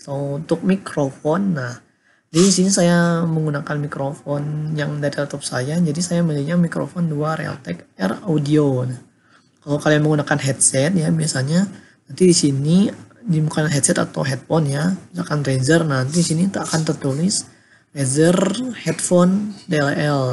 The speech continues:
ya, kayak gitu. Nah, di sini ada untuk volumenya, kalian mau setting mau berapa? Kalau saya menyeting suara saya ini ada seratus, ya, agar terdengar jelas.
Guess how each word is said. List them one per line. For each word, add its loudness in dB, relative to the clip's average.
ya, -6
kayak -14
gitu. -12
Nah, -2
di -2
sini 6
ada 6
untuk -2
volumenya, 2
kalian -2
mau -4
setting -4
mau -2
berapa? -2
Kalau 2
saya -2
menyeting -4
suara -2
saya -2
ini -2
ada -2
seratus, -2
ya, -4
agar -6
terdengar -2
jelas. -8